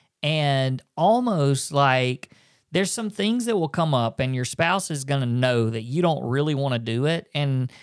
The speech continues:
and they kind of, "Uh, you know, sorry, you know, we gotta go to this,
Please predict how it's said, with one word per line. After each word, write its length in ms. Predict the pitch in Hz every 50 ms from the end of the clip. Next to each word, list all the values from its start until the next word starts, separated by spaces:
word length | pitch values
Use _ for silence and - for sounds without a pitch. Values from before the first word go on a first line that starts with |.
| - - _ _ _ -
and 400 | 143 143 143 135 131 127 123 117
they 120 | 127 131
kind 360 | 123 - 156 151 147 147 135
of, 340 | 123 117 117 113 107 117 135 -
"Uh, 420 | - 127 123 127 123 123 120 110 104 - -
you 160 | 139 139 123
know, 500 | 127 123 120 117 117 117 117 113 110 - _ _ -
sorry, 500 | - - - - 143 131 127 127 123 117
you 100 | 131 123
know, 120 | 117 117 110
we 140 | 117 139 143
gotta 200 | 151 143 131 123
go 140 | 117 131 123
to 80 | 120
this, 320 | 113 117 110 - - -